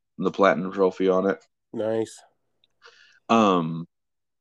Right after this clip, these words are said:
Speaker 1: uh, by the time I finished, I, my level character was two hundred and sixty-three-ish.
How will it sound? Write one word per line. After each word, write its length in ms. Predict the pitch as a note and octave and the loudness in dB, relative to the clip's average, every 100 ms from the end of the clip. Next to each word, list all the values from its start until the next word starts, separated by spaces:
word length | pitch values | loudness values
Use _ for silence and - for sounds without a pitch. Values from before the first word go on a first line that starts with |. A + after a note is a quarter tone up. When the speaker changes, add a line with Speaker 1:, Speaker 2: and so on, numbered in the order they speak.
| _ _ _ _ _ | _ _ _ _ _
Speaker 1:
uh, 380 | G#2 A2+ G#2 G2+ | 2 4 4 0
by 200 | F#2 G#2 | 0 0
the 40 | |
time 260 | - A2 A2 | 0 -4 -4
I 80 | F#2 | -4
finished, 440 | - G2+ A2 - | -4 -4 -4 -2
I, 100 | F2+ | -2
my 340 | F#2 F2+ F#2 | -2 0 0
level 600 | F#2 F2+ F2 F#2+ F#2 F#2+ F#2 | 0 0 2 4 4 4 -2
character 480 | - F#2+ F#2+ - | 2 2 2 -2
was 220 | F2 F2 - | -4 -6 -8
two 220 | - G2 | -6 -4
hundred 320 | F#2+ F2+ F2 | -4 -2 -2
and 120 | E2+ | -2
sixty-three-ish. 1400 | - F#2 - - E2+ - F2 F#2+ G2+ - G#2 A#2 - - | -2 -2 -6 -8 -10 -4 0 2 2 2 2 2 -2 -4